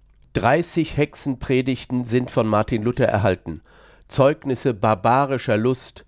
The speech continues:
auf Verfolgung von Frauen, durchsetzt mit Zerrbildern von der vermeintlich teuflischen Kraft der Erotik. Und mit dem lutherischen Hexenwahn,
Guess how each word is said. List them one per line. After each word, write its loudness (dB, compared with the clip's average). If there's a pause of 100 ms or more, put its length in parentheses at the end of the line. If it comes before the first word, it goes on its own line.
(140)
auf -8
Verfolgung 0
von 0
Frauen, 0 (600)
durchsetzt -2
mit -6
Zerrbildern 2 (360)
von -2
der 2
vermeintlich 0
teuflischen -2
Kraft -4
der 2
Erotik. -4 (400)
Und -2
mit 2
dem 2
lutherischen 0
Hexenwahn, 2